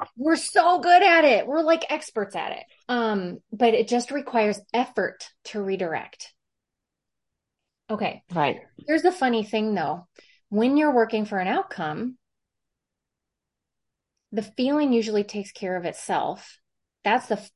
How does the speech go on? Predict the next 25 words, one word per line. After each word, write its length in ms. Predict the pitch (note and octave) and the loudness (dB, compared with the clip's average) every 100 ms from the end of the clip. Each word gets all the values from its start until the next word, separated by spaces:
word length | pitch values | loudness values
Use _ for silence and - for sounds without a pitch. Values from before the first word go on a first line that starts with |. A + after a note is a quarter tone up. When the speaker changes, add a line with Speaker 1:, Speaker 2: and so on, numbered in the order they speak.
| - | 2
Speaker 1:
that's 280 | A3+ D4 - | 2 2 -4
the 100 | F3+ | -12
first 440 | - A#3 B3 - | 0 2 2 -4
fun 260 | - E3+ D#3+ | -6 -6 -4
byproduct, 640 | D3 D3+ D3+ C#3+ E3 - | -6 -4 -4 -4 -4 -6
is 160 | F3+ F3 | -8 -4
that 180 | F3+ | -4
you 80 | F#3+ | -4
feel 420 | F#3 - C#4 E4 | -8 -4 -2 -2
good 520 | E3+ E3+ E3 F#3+ A#3+ D4+ _ _ _ _ _ _ _ _ _ _ _ _ _ _ - | -2 -2 0 0 0 -4 _ _ _ _ _ _ _ _ _ _ _ _ _ _ 2
as 140 | A3+ G#3 | 2 4
a 60 | |
result 680 | F#3+ F3+ F3 A3 G#3+ - - _ _ G#3+ | 0 0 4 4 4 0 -14 _ _ -4
of 120 | G#3 | -2
taking 440 | A3+ A#3 G#3+ G3+ G3 | -2 0 0 -4 -2
action 560 | G3+ A#3 - F#3 F3 | -2 -2 -4 -6 -6
towards 800 | - - G#3+ G#3+ G#3 G3+ - - _ _ _ - | -10 0 2 2 0 -4 -14 -20 _ _ _ -12
something 500 | - A#3 A#3 A#3 G#3 | -2 -2 0 0 0
that 160 | F3 | -2
makes 240 | G3 G3 - | -4 -4 -4
the 100 | F#3 | -4
world 340 | F3+ F#3 F3+ | -2 -4 -2
better 200 | F3+ F3 | -2 -2
for 200 | E3+ E3 E3 | -6 -6 -6
everybody. 560 | D#3+ D#3 C#3 - - | -8 -6 -6 -8 -14